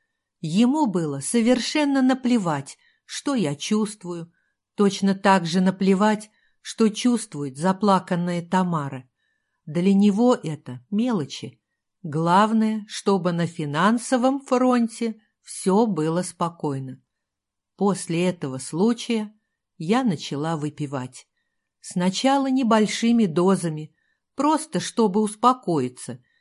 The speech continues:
избавиться от гнетущих мыслей. Затем больше. Иногда я напивалась и ложилась в гостиной,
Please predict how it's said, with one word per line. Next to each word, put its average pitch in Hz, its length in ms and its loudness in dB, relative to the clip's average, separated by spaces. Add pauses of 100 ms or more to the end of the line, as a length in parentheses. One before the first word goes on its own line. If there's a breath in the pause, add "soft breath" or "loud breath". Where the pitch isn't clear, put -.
(160)
избавиться 214 800 4
от 180 100 0
гнетущих 208 800 2
мыслей. 151 640 -2 (400)
Затем 160 640 -2
больше. 190 580 0 (480)
Иногда 175 600 0
я 175 200 0
напивалась 180 840 0 (280 soft breath)
и 208 120 2
ложилась 202 640 4
в 214 100 -4
гостиной, 170 800 -2